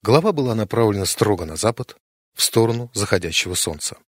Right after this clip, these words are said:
Вероятно, какие-то представления о стране смерти на закате сложились уже в ту далёкую эпоху. Показательно, что голова в погребении оказалась намного ниже ног,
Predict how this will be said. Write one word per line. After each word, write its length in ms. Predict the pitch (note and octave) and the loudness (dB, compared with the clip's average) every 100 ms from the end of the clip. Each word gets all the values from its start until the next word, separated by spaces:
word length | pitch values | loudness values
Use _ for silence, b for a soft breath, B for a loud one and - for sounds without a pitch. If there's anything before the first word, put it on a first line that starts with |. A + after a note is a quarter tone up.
| _ - | _ -4
Вероятно, 520 | G#2 G2+ C#3+ - E2+ | 2 4 2 -2 -6
какие-то 420 | - G2 D#3+ D3 | -6 -2 -2 -2
представления 680 | B2 A2+ - G#2+ C#3 D3+ B2+ | -4 -4 -2 0 0 0 -2
о 100 | - | -4
стране 360 | - G#2+ B2+ B2+ | -2 0 0 0
смерти 500 | - B2 D3 - D#2+ | 0 0 0 -4 -8
на 140 | G2 | -6
закате 500 | F#2 E2+ - D3+ - - _ _ _ | -4 -2 -2 -2 -4 -14 _ _ _
сложились 640 | - A2 G#2 C#3+ D3 - | 0 2 2 0 0 -2
уже 240 | A#2+ G#2+ | -4 -2
в 80 | A2 | -2
ту 140 | - B2 | -2 2
далёкую 560 | G#2+ G2+ F2 - F2 - | 4 2 0 -4 -6 -4
эпоху. 500 | A2 - E2 - - _ _ _ _ | -6 -4 -6 -6 -18 _ _ _ _
Показательно, 680 | C3 D#3 D3+ G3 E3+ A2+ F2+ | 0 2 4 2 2 -2 -2
что 180 | - G#2 | -4 -2
голова 640 | A2+ B2+ C3+ F3+ G3 - | 0 0 2 2 0 -2
в 120 | - | -10
погребении 840 | - A2+ A2 A2+ D#3+ G3 A2 D2+ - _ _ | -4 -2 0 0 0 0 0 -6 -12 _ _
оказалась 560 | - F#2 A#2+ F3+ E3+ - | -6 0 2 2 2 0
намного 400 | C3 D#3 E3+ D#3 | 2 2 2 2
ниже 300 | E3 D#3 E3+ | 2 2 2
ног, 360 | F#3 C#3+ - | 2 0 -6